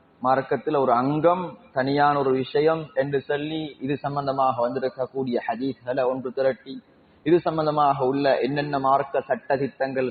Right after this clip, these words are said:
சம்பந்தப்படுகிறது அவைகளை ஒன்று திரட்டி தனியான நூல்கள் தொகுக்கக்கூடிய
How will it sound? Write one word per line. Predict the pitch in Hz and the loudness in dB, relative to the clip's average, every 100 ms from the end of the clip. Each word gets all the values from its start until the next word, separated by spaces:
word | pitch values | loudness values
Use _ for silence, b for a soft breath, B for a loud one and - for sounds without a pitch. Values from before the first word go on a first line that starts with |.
| - | -4
சம்பந்தப்படுகிறது | 131 139 139 117 135 127 135 135 127 | -6 -2 -2 0 -2 0 -2 -4 -6
அவைகளை | - 120 143 139 131 | -2 0 0 2 0
ஒன்று | 127 135 123 | 2 -2 -2
திரட்டி | 135 123 - 160 b b _ | -2 -2 -6 -8 b b _
தனியான | 151 151 196 208 196 180 160 143 | 0 2 2 2 2 2 2 0
நூல்கள் | 139 180 175 156 147 | 2 2 4 2 0
தொகுக்கக்கூடிய | 143 143 151 156 127 143 143 135 | 0 0 0 -2 -2 -2 0 2